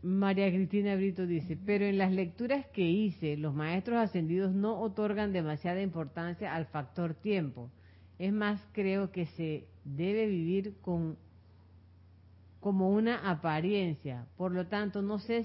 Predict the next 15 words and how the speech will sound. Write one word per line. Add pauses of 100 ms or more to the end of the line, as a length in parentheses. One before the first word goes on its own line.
si
el
pasado,
presente,
futuro
adquiere
importancia. (1300)
Perdón
si
no
es
válida
mi
interpretación",
dice.